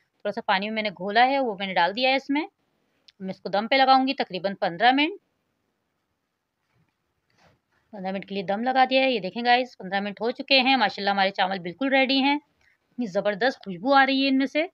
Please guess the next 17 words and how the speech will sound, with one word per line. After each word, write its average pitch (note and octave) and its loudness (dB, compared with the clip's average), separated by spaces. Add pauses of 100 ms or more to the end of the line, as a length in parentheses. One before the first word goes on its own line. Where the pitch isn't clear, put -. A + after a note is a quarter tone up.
(1800)
ये F#3+ -14
देखें, F3+ -8
माशाल्लाह, A3+ -4 (180)
चावल G3+ -2
अलग-अलग A#3 0
है B3+ 0
हमारा A#3+ 0
बिल्कुल। B3 -8
ये F3+ -10
देखें, F3+ -10
माशाल्लाह A3+ -8
से B3+ -10
कितने A#3 -12
ज़बरदस्त F#3+ -4
लग A#3+ -2
रहे B3 0
हैं। C#4 -2